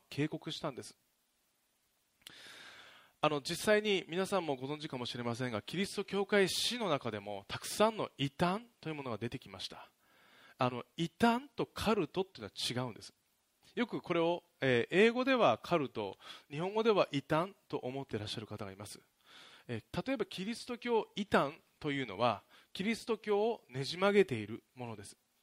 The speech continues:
英語で言うとツイストっていう言葉ですね。これを曲げている。つまり真理を曲げている。教えを曲げている。これが異端なんです。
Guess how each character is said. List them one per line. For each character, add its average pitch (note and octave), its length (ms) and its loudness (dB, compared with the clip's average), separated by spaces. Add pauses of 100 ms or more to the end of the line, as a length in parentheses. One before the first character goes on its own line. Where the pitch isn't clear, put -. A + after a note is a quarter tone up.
(120)
英 C#3+ 80 4
語 F3+ 120 4
で F3 80 2
言 A#2 140 -8
う - 0 -
と - 0 -
ツ - 280 -8
イ A3+ 60 -2
ス - 140 -10
ト - 80 -20
っ - 40 -20 (200)
て A#2 80 -6
い - 40 -4
う - 80 -20
言 G#2 120 -14
葉 G#2 80 -12
で G#2 80 -16
す - 100 -18
ね。 D#3+ 180 -6 (400)
こ F#3+ 120 0
れ F#3+ 60 6
を F#3 40 6
曲 C#3 180 6
げ C3 120 4
て B2 100 -2
い A2 40 2
る。 G#2+ 100 -6
つ - 140 -8
ま G#3 100 6
り D3 80 2
真 D#4 440 0
理 D#3+ 120 0
を G#2 80 -4
曲 A2 180 -4
げ B2 120 -2
て A#2+ 100 -6
い G#2+ 40 -4
る。 G#2 160 -10
教 C#3+ 80 -2 (200)
え A#3 100 2
を G3 120 0
曲 A2+ 200 -2
げ C#3 120 2
て - 80 -4
い C#3 40 2
る。 - 120 -14 (400)
こ - 120 -4
れ G#3 100 8
が G3+ 180 2
異 B2+ 80 -6
端 C3 200 -2
な G2 100 -12
ん F#2 60 -20
で F#2 60 -20
す。 - 120 -20